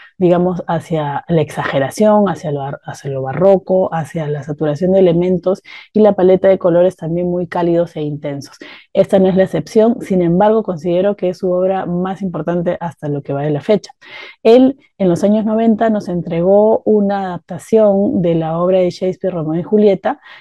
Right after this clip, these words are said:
en donde Leonardo DiCaprio, que era muy joven entonces, se lució en una actuación muy singular.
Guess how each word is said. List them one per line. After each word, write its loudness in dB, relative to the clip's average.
en 6
donde 4
Leonardo 0
DiCaprio, -4
que -12
era -10
muy -8
joven 4
entonces, -2
se -2
lució -4
en -2
una -2
actuación -6
muy -2
singular. 0